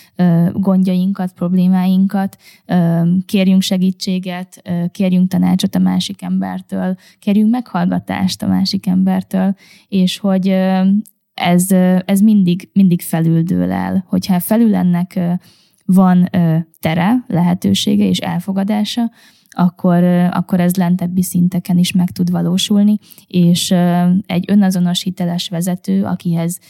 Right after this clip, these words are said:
könnyű kapcsolódni, akinek jó a társaságában lenni, az ezt mind hozza. Ö, úgyhogy egyáltalán nem gondolom azt, hogy egy, ö, egy vezető vagy példakép, ö,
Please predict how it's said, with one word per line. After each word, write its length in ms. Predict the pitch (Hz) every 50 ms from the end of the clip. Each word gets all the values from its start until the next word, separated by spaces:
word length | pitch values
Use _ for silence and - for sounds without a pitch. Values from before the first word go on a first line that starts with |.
| _ _ _
könnyű 280 | - - 202 196 202 208
kapcsolódni, 720 | 202 - 214 208 - - - 214 208 208 208 220 220 208
akinek 680 | 190 185 - - 180 175 175 - - 180 175 - - 196
jó 180 | 196 196 196
a 80 | 190 196
társaságában 920 | - - 202 196 196 - 208 - - 202 190 190 196 202 196 196 202 196
lenni, 280 | 202 196 196 202 202 196 -
az 220 | - 185 175 -
ezt 180 | 175 175 - -
mind 260 | - 185 180 175 175
hozza. 560 | - - 165 156 156 170 - - 160 170 180 - _ - - - _ _ _ _ _ -
Ö, 360 | - 185 185 180 180 180 180
úgyhogy 320 | - 196 185 180 - 190 -
egyáltalán 600 | - 202 190 180 175 165 170 - 180 175 175 175
nem 180 | 175 175 180 180
gondolom 440 | 185 185 - 185 190 190 190 190 190
azt, 280 | 190 - 185 - -
hogy 160 | 196 190 185
egy, 280 | 180 180 180 185 - 185
ö, 240 | 180 180 175 180 180 185 - - - - _ _ _ _
egy 480 | - 180 170 170 165 - 175 170 165 165
vezető 600 | 170 185 185 185 185 180 - - 185 180 180 180 175
vagy 180 | 170 165 175
példakép, 760 | - - 175 175 170 170 170 175 - - 185 185 180 185 - -
ö, 240 | 185 175 170 170